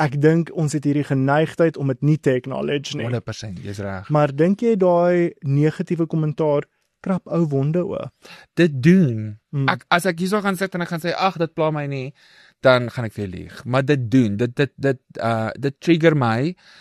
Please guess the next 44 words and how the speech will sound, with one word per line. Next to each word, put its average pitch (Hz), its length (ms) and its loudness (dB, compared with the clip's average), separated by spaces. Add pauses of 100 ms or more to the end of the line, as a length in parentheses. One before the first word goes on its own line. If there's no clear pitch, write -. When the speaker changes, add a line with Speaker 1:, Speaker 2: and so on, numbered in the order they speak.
(280)
Speaker 2:
dit 139 160 -2
vat 170 160 2
my 165 100 0
terug 170 320 0
aan 139 140 -2
die 143 120 0
dae 117 220 2
wat 120 160 0
ek, 127 100 -2 (100)
jy 127 100 0
weet, 127 140 0
gespot - 500 -4
was 120 340 -6
en, 110 300 -8
en, 110 200 -8
en, 110 360 -6
en 107 540 -4
geboelie 131 560 0
was 120 520 -2
en 113 240 -2 (140)
trigger 156 360 2
warning, 123 420 4
maar 120 160 0
ek 139 80 -10
was 151 120 -6
een 143 140 -4
keer 147 120 -4
so 147 220 -4
erg - 360 -4 (460)
geslat. 139 520 0
Ek 127 100 -4
onthou, 123 360 4
ek 127 160 -4
was - 320 -2 (380)
op 135 180 -2
pad 147 240 2
huis 117 240 -2
toe, 131 100 2
ek - 40 -12
het 117 160 -2
bus 120 220 2
gery 64 420 -10
en 113 100 -6
op 113 60 -2